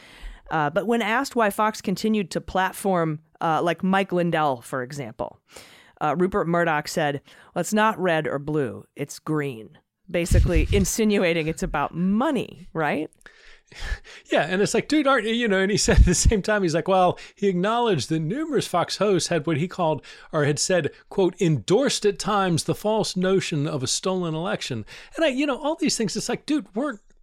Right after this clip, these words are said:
Speaker 2: weren't you the man in charge? <laughs> Aren't you? You're, you're saying <laughs> all these things were bad and wrong and lies were being told and people were coming on. Aren't you? Doesn't the buck stop with you? Aren't you the bajillionaire head of this entire enterprise?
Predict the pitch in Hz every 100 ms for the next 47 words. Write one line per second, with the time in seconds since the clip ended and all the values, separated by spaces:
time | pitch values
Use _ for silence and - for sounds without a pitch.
0 | _ - 202 302 226 277 233 220 226 220
1 | - 208 208 208 - - _ - 233 -
2 | 233 285 247 254 226 202 214 190 - 320
3 | 262 453 - 440 285 269 247 - 220 180
4 | 185 165 156 160 165 160 135 113 151 160
5 | 160 160 - 95 143 202 175 185 180 165
6 | - 160 151 147 - - - - 120 -
7 | 262 214 190 - 170 151 143 139 127 -
8 | _ _ - 247 202 202 247 247 247 190
9 | _ - 214 320 - _ _ - 226 247
10 | - _ - - 226 233 - 175 185 208
11 | 196 180 - 226 208 - 233 226 170 185
12 | 160 117 151 120 190 196 185 175 180 175
13 | 147 165 170 160 147 - 147 151 - 151
14 | 160 160 156 151 156 165 170 165